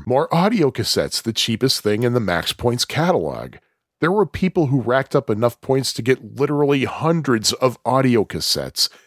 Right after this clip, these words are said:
and that's exactly what we did. And we found out the hard way that, um, the folks at the Maxell Redemption Center must have already prepackaged every single item in the catalog,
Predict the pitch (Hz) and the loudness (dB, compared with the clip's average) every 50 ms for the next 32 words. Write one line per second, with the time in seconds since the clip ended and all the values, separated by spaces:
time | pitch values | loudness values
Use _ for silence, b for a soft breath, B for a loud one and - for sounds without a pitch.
0 | b b 160 160 165 175 170 - 190 151 139 165 156 147 - - 170 151 165 151 | b b 0 0 2 2 0 0 0 0 2 2 2 2 2 0 0 2 0 0
1 | 135 156 151 127 170 170 131 90 71 67 - _ _ _ _ _ _ _ _ _ | 0 0 0 2 2 0 0 -2 -4 -8 -16 _ _ _ _ _ _ _ _ _
2 | - 208 226 233 233 233 240 233 226 220 220 220 214 202 185 185 196 185 - - | -6 -2 -2 0 0 2 2 2 2 2 2 0 0 0 0 0 0 0 -2 -2
3 | - 175 170 165 165 160 151 151 143 143 139 - 127 113 104 - 117 113 110 113 | -2 0 2 2 2 2 2 2 0 0 0 -2 -2 -2 -2 -2 -2 0 0 0
4 | 107 90 87 90 85 87 92 87 85 87 95 90 87 87 _ _ - - - 113 | 0 0 -2 0 0 0 0 -2 -2 -2 0 0 0 -2 _ _ -4 -2 -2 0
5 | 101 87 82 82 76 71 - _ _ _ _ _ _ - - 175 151 - - - | 0 -2 -4 -6 -8 -12 -16 _ _ _ _ _ _ -4 -2 -2 -2 -4 -4 -2
6 | 214 226 247 - - - 226 - - 180 151 143 143 139 135 135 - - 147 139 | 0 0 0 0 0 0 0 0 0 0 0 2 2 2 2 0 -2 0 2 2
7 | 135 135 120 117 117 107 110 113 113 107 - - 104 95 90 - 107 92 95 95 | 2 2 2 0 0 2 0 0 0 -2 -4 -4 -4 -2 -2 -2 0 0 0 0
8 | 101 110 - - - - 120 92 - - 117 127 143 143 135 147 139 123 113 - | 0 0 0 0 0 -2 -2 -2 -2 -2 0 2 2 2 2 2 0 0 -2 -4
9 | - - 127 139 139 - - 120 120 117 113 - 120 113 113 - - - _ _ | -4 -2 0 0 0 0 0 2 2 2 2 2 0 0 -2 -6 -8 -12 _ _
10 | _ _ - 135 135 139 131 135 139 147 151 143 - - - 139 135 127 127 123 | _ _ -2 0 0 0 0 -2 -2 -2 0 0 -2 0 0 2 2 4 2 2
11 | 120 - _ - 117 123 127 120 117 113 110 104 104 107 - - - 120 120 123 | 2 0 _ 0 2 2 2 2 2 0 0 0 -2 -2 -4 -2 -2 2 2 2
12 | 117 104 92 90 82 80 80 85 82 | 2 2 2 2 2 0 0 -2 -6